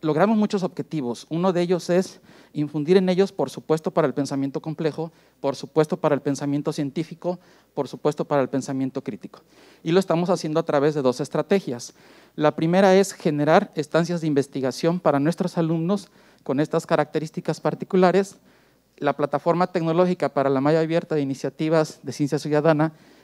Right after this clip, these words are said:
que ya tuvo a bien Jorge explicarnos hace un momento, eh, con más detalle en qué consiste. Y finalmente esto, que yo los quiero invitar a tomar mucho a nuestros colegas del tec de Monterrey. Ustedes saben que hay una nueva forma de ofertar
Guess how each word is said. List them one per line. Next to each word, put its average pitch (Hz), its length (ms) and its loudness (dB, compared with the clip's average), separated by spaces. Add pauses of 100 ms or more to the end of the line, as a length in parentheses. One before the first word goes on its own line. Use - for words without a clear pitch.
que 131 140 -6
ya 139 120 -2
tuvo 151 260 -6
a 147 60 -2
bien 147 200 -6
Jorge 143 280 -4
explicarnos 139 640 -8
hace 135 180 -10
un 147 60 -4
momento, 160 480 -2 (500)
eh, 117 260 -6
con 131 140 -4
más 143 160 0
detalle 156 300 0
en 143 60 -4
qué 147 120 -6
consiste. 170 580 -2 (380)
Y 180 80 0
finalmente 196 640 2
esto, 160 200 -2
que 135 140 -4
yo 147 140 0
los 156 180 -4
quiero 151 340 0 (140)
invitar 143 400 0
a 151 60 0
tomar 151 300 -2
mucho 156 360 -2 (380)
a 135 120 -4
nuestros 135 360 -6
colegas 151 340 0
del 156 140 -4
tec 151 120 -4
de 143 60 0
Monterrey. 156 540 0 (520)
Ustedes 170 340 2
saben 180 260 4
que 170 60 0
hay 170 60 2
una 165 140 2
nueva 160 240 2
forma 170 400 -2
de 151 80 -6
ofertar 151 560 -4